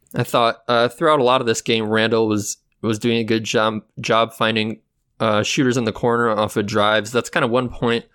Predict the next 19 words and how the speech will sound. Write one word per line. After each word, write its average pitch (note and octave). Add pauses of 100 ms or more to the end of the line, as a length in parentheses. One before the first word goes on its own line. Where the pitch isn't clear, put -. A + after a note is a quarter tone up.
(420)
that A2
analysts A#2
have G2+
made G#2+ (340)
on G#2+
Randall D#3+
in C3
his, A#2
uh, G#2+ (140)
most B2+
improved A#2
player, A2 (440)
uh, G#2+
candidacy G#2
here G#2
is G2+
that G2
he's, G2+ (720)
um, G#2